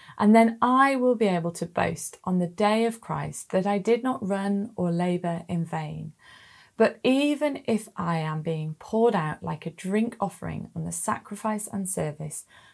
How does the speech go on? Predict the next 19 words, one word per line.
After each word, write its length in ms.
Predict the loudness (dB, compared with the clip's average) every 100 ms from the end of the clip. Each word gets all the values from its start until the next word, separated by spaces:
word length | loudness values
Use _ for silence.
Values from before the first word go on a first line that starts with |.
| _ -6
coming 380 | 0 4 2
from 260 | 2 -2 0
your 240 | 2 0
faith, 500 | 0 -4 -4 -8 -14 -20 -20 -20 -2
I 180 | 2 4
am 200 | 4 2
glad 400 | 0 -2 -4 -8 -6 2
and 160 | 4
rejoice 640 | 4 0 0 2 2 -4 -6
with 460 | -4 -2 -2 -4 -6
all 260 | -2 0 -2
of 120 | -6
you. 340 | -6 -6 -8 -12 _ -20 -20 _
So 320 | 6 6 6
you 340 | 2 2 2 2
too 320 | 0 -2 -2
should 260 | -2 -2 0
be 120 | -2
glad 400 | -4 -6 -8